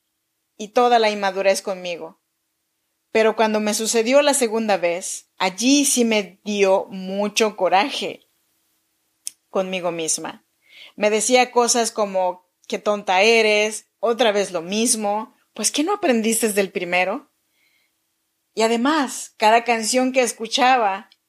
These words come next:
y tocaba mis sentimientos eran tremendas lágrimas.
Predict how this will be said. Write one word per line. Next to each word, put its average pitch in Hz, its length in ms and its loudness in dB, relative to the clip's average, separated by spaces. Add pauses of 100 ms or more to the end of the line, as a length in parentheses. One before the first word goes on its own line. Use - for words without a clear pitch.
(260)
y 208 120 -10
tocaba 220 440 2
mis 208 200 -4
sentimientos 196 880 -4 (280)
eran 240 360 -2
tremendas 208 640 -2
lágrimas. 190 840 -2